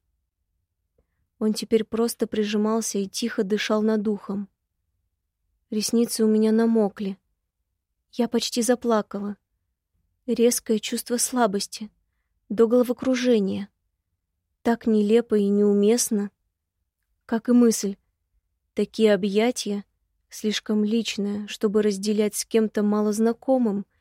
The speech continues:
и почти презренным. Думал ли Александр о Флоре, обнимая меня в темноте,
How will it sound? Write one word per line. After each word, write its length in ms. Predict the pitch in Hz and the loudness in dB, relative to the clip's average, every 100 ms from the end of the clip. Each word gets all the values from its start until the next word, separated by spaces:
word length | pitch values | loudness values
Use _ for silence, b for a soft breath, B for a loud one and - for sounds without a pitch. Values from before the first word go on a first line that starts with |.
| _ _ _ _ - | _ _ _ _ -12
и 80 | 220 | -4
почти 400 | 220 - - 240 | -2 -2 -4 -2
презренным. 800 | 240 220 233 220 196 196 196 - _ _ _ _ _ _ _ _ _ _ _ _ _ _ | -2 0 2 2 2 -2 -6 -12 _ _ _ _ _ _ _ _ _ _ _ _ _ _
Думал 400 | 208 214 262 254 | -4 2 4 4
ли 140 | 220 208 | 4 4
Александр 720 | 202 202 190 - 226 240 226 | 4 2 0 0 2 2 0
о 40 | 214 | -2
Флоре, 440 | - 233 202 190 | 0 2 2 0
обнимая 540 | 185 196 202 202 196 | -2 -2 0 0 0
меня 300 | 196 196 196 | 0 0 -2
в 80 | 196 | -4
темноте, 640 | - 208 214 208 - 202 | -4 0 0 -2 -4 -6